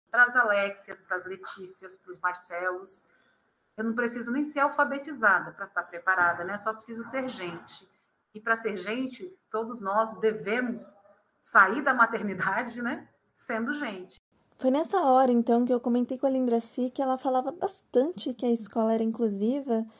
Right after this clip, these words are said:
Speaker 2: mas que, apesar disso, a escola tava longe de preencher todas as caixinhas de acessibilidade.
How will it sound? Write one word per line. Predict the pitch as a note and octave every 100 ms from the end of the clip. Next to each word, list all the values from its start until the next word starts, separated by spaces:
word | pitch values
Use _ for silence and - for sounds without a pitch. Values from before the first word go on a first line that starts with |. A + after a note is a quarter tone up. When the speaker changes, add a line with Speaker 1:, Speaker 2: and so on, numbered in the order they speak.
| _
Speaker 2:
mas | A3 A3+ A#3 A#3 A3+ -
que, |
apesar | G#3+ A3+ G#3+ A#3
disso, | - G#3 B3+ - B3
a |
escola | A#3 - A#3 A3+
tava | A#3 A#3+ A#3+
longe | E4 D#4 B3+ G#3+ G#3
de | G#3
preencher | G#3 G#3 G#3+ G#3+ - G#3
todas | A3 A3 G#3+ A3+
as | A3 A3
caixinhas | - A3 A3 - G#3+ G#3+ G#3+ G#3
de | A3+ G#3+ G#3+
acessibilidade. | G#3 - - G3+ G#3 A#3+ C4 - - -